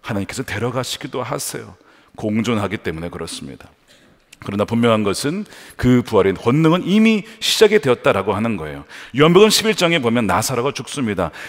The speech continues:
예수님께서 사랑하시는 자 나사로라고 했어요. 아니, 사랑하는데 어떻게 나사로가 죽습니까? 근데 그가 죽습니다.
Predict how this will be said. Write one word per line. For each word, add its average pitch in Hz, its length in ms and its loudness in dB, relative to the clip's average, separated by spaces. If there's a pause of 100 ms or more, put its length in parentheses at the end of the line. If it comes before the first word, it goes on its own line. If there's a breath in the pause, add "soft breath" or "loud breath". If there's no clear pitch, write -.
(100)
예수님께서 185 800 4
사랑하시는 208 960 4
자 190 180 6
나사로라고 156 580 6
했어요. 92 380 -2 (340 loud breath)
아니, 196 180 6
사랑하는데 226 600 6
어떻게 175 320 6
나사로가 143 380 4
죽습니까? 127 680 -4 (140 loud breath)
근데 101 200 -4
그가 95 240 -2
죽습니다. 78 720 -10